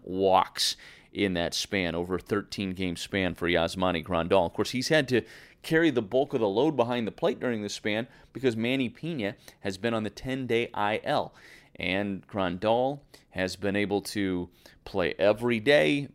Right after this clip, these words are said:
be in there, and continue to put up some really good offensive numbers right now for the crew. He has an O P S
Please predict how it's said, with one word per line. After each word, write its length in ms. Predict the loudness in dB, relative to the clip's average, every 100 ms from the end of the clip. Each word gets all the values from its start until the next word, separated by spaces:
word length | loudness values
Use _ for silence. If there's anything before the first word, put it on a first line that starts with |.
| -4
be 220 | -2 0
in 140 | 0
there, 300 | 0 0 -2 -4
and 160 | -8
continue 320 | -8 -6 -6 -4
to 60 |
put 140 | -2 -2
up 100 | -2
some 340 | -6 -6 -6
really 280 | -4 -4 -4
good 340 | 2 4 4 2
offensive 600 | 0 0 -2 -4 -4 -2
numbers 340 | -2 -2 0
right 180 | 0 0
now 140 | -2
for 120 | -6
the 60 | -8
crew. 200 | -6 -4
He 120 | 0
has 160 | 0 0
an 60 |
O 160 | -4 -4
P 220 | -2 0
S 320 | 0 0 -6